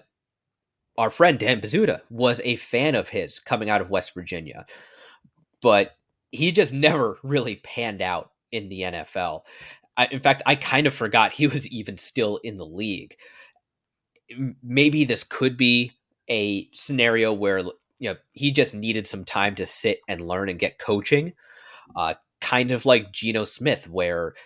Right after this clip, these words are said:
he was a bust for the Jets. He was a kind of a joke and <laughs> in some ways led to Ben McAdoo and Jerry Reese getting fired for the Giants.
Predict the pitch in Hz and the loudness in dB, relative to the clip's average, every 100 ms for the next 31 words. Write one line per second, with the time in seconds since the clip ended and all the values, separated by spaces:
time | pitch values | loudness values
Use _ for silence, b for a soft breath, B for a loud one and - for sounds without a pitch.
0 | b 170 208 151 123 110 - - 95 85 | b 0 2 6 6 4 -2 -8 -10 -6
1 | 101 90 - - - _ - 131 127 117 | -2 -2 -2 -14 -20 _ -2 2 2 2
2 | 113 - 95 90 - - B B - 123 | -4 -2 -2 -2 -4 -10 B B -2 -2
3 | 110 - 104 87 73 _ _ _ _ _ | 0 0 0 0 -6 _ _ _ _ _
4 | _ _ _ _ _ b b b b _ | _ _ _ _ _ b b b b _
5 | - 143 220 170 135 - - 110 110 - | 2 6 6 6 0 -6 -4 0 0 -2
6 | - 104 98 92 87 80 - _ _ _ | -4 -4 -4 -8 -14 -18 -20 _ _ _
7 | - - 156 120 - 170 165 135 113 - | -6 2 2 0 -2 0 2 0 0 -6
8 | - - 107 104 123 123 107 - - 107 | -18 -20 -18 -4 0 0 0 -10 -6 -6
9 | 101 92 117 113 104 104 - 104 98 95 | -6 -2 -2 0 0 0 -2 -6 -6 -4
10 | 104 92 90 95 - 101 80 80 - 110 | -2 -2 -4 -6 -4 -4 -4 -10 -4 2
11 | 170 110 80 - 113 90 82 98 143 95 | 4 2 -2 -8 -10 -10 -8 -2 -2 -2
12 | - - - | -8 -12 -12